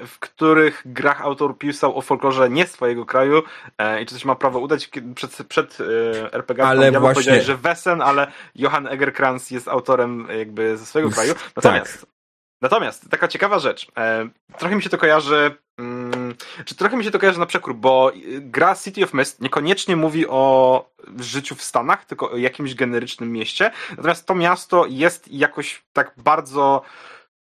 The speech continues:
Speaker 1: mm, stereotypowo, y, wrzucone w takie realia amerykańskie. Gra została napisana przez Amita Moshe, który żyje sobie w Izraelu i moim zdaniem bardzo ładnie odwzorowuje to, jak filmowo wyobrażamy sobie,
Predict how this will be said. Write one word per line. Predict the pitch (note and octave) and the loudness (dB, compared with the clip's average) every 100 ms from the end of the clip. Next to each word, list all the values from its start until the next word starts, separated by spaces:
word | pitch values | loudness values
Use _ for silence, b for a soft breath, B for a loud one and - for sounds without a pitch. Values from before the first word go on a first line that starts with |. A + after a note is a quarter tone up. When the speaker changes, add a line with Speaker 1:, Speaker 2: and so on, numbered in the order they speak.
| _ | _
Speaker 1:
mm, | C3 C#3 C#3 C#3 C3+ C3+ C3+ C3+ C3 | -4 0 0 0 0 -2 -2 -6 -10
stereotypowo, | - D3 C#3+ - G3+ D3 C#3 C3 A#2+ A#2+ A#2+ A#2+ | -2 0 0 0 2 4 2 0 -6 -6 -6 -10
y, | _ _ _ _ - | _ _ _ _ -12
wrzucone | C#3+ E3 - F3 D#3+ | -4 -2 0 0 -2
w | |
takie | D#3 D3+ | 0 0
realia | C#3+ C#3 C3 | 2 2 0
amerykańskie. | B2 A2+ G2+ D#2+ - - _ _ _ _ _ _ - | -2 -4 -6 -12 -18 -20 _ _ _ _ _ _ 0
Gra | D#3+ | 0
została | G3 G3+ A3 | 0 2 2
napisana | F3 - E3+ D#3 | 2 -4 -4 -4
przez | D3+ | -4
Amita | C#3+ D3 C#3 | -6 -2 0
Moshe, | C3 C3 D#3 | 0 0 -2
który | D3 - C#3 | -2 0 0
żyje | C3 C3+ | 0 -4
sobie | C3+ B2 | -4 -8
w | |
Izraelu | A#2+ A#2 A2 F3+ - B B | -2 0 2 2 0 B B
i | C3 | 0
moim | E3 E3 | 0 2
zdaniem | D#3+ D#3 D#3 C#3+ B2 | 0 0 -4 -6 -2
bardzo | C#3+ C#3 C#3 | -2 0 0
ładnie | B2+ D3 C#3+ | 2 0 -2
odwzorowuje | C3 B2 B2+ C3 A#2+ C3 C3 | -8 -8 0 2 2 2 2
to, | B2+ - D3 | 2 0 2
jak | C3 C3 _ - | 2 -2 _ -20
filmowo | - E3 D#3+ D#3 F#3 G#3+ B2+ B2 C#3+ - _ | -8 0 2 6 6 4 4 4 6 4 _
wyobrażamy | B2+ C3+ C3 C3 C3 D3+ C#3+ | -2 0 2 2 2 0 -2
sobie, | - C3 C3+ C3 C3 | -2 -2 4 6 4